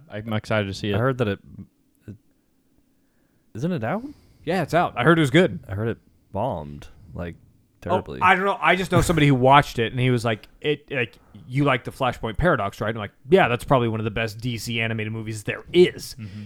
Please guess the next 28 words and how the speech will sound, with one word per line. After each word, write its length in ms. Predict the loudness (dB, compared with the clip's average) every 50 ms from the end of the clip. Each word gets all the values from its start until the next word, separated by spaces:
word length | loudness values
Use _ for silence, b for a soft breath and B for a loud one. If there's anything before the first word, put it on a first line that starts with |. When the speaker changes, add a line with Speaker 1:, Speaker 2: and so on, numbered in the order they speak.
| -10 -8
Speaker 3:
He's 120 | -4 -4 -4
like, 120 | 0 2
"Yeah, 160 | 2 2 2
it, 220 | 0 -4 -8 -10 _ _ b b b b b b -6
it 100 | -6 -4
follows 400 | -2 0 2 4 4 2 2 2
along 300 | 4 4 4 4 4 2
with 140 | -2 -2
that 260 | 0 -2 -2 -2 -6 -14 -20 -20 -20 _ _ _
pretty 260 | -2 2 4 4 4 2
closely 440 | 2 2 2 4 2 2 -2 -6
for 160 | -4 -6 -6 -6
the 40 |
most 280 | -2 0 0 0 -2 -4
part." 200 | -10 -12 -12 -14
So 60 | -14
I'm 60 | -14
like, 160 | -14 -14 -12 -10
"Okay, 320 | -6 -4 -2 -2 -2 -2
well, 160 | -2 -2 -4
if 80 | -2 0
Speaker 1:
Ooh. 20 |
Speaker 3:
that 260 | 2 2 2 2 4
does, 300 | 6 6 6 6 6 2
then 160 | -2 -6 -4 -2
yeah, 140 | -2 -2
I'm 120 | -2 -4 -6
sold." 360 | -4 -4 -4 -4 -4 -8